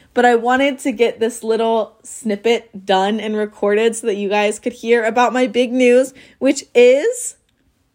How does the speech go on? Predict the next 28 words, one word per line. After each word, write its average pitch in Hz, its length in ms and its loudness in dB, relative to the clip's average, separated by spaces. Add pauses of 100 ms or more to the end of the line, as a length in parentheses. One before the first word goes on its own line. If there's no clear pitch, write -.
(240)
I 262 160 -4
published 208 800 -6
an 226 140 -8
ebook. 240 520 -4 (560)
I 240 140 2
wrote 285 260 2
a 302 60 0
book. 285 460 -2
It 226 140 -2
is 233 180 -4
on 254 260 -6
Amazon. 254 560 -4
I 208 120 -6
directly 214 420 -8
published 262 480 -10
it, 254 260 -2
wrote 254 300 0
it, 269 160 2
edit, 240 420 -4 (140)
publish 226 600 -4 (120)
everything 240 400 -2
myself, 208 560 -2 (320)
uh, 190 100 -4
onto 208 300 -4
Amazon 226 480 -6
directly. 220 760 -4 (600)
Right 233 320 0
now, 214 400 -2